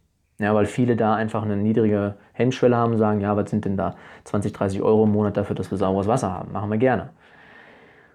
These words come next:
Und wir haben mit fünf Banken gesprochen und dann gab's nur noch eine Bank, die noch offen war und die haben sich dann bei uns gemeldet.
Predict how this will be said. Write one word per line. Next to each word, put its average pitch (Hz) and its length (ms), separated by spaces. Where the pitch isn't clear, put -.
Und 127 120
wir 127 140
haben 135 140
mit 117 120
fünf 170 340
Banken 139 240
gesprochen 190 680
und 120 200
dann 123 160
gab's 123 240
nur 131 80
noch 120 80
eine 117 260
Bank, 123 300
die 113 140
noch 104 140
offen 135 260
war 135 200
und 123 100
die 107 120
haben 117 160
sich 117 100
dann 113 180
bei 107 60
uns 101 220
gemeldet. 120 500